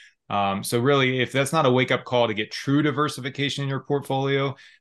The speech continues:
uh, meaning not just se-, different sectors of the stock market, but di-, different drivers of stock returns. Uh, you know,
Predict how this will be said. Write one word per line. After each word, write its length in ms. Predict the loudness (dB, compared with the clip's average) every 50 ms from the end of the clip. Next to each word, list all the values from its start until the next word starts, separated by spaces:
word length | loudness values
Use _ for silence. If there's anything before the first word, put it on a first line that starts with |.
| _ _ -4
uh, 160 | -2 -2 0
meaning 280 | 0 2 2 2 4
not 200 | 4 4 4 2
just 260 | 0 -2 -2 -4 -4 -2
se-, 180 | -2 -2 0
different 320 | 0 -2 -2 -2 -4 -6 -4
sectors 500 | 0 2 2 2 2 0 0 0 0 -2
of 100 | -4 -4
the 80 | -6
stock 360 | -6 0 2 2 4 4 2
market, 320 | 0 0 0 0 -2 -4 -4
but 160 | -6 -6 -4
di-, 100 | -6 -6
different 420 | -4 -2 -2 -2 0 -2 -4 -4
drivers 640 | -4 0 2 4 6 6 6 4 4 2 0 0 -4
of 100 | -6 -8
stock 300 | -4 0 2 2 2 0
returns. 680 | -4 -8 -8 -6 -6 -4 -4 -4 -4 -4 -6 -8 -10 -10 -10
Uh, 160 | -10 -10 -8 -8
you 100 | -6 -4
know, 360 | -4 -4 -6 -8 -10 -12